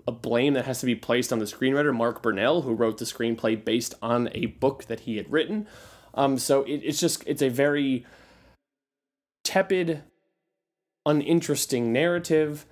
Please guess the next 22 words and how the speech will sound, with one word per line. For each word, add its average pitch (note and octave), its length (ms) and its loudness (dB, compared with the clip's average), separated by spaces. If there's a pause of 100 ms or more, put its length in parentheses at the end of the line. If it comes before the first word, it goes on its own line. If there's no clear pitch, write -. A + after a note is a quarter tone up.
(300)
that, B2 440 0 (180)
you C3+ 120 -4
know, A#2 160 2
despite C3+ 600 0
how D3 260 2
talented C#3+ 580 0
of B2 140 0
a A#2+ 40 2
director B2 460 0
Reed C3+ 220 0
Morano A#2 320 0
is, D#3+ 180 0
she C3+ 220 -6
can't E3 360 -4
really C#3+ 380 2
elevate C3+ 420 2
that B2 140 0
source D3 300 0
material B2 400 0
beyond C3+ 640 0
just A2+ 320 -6
being C3 580 2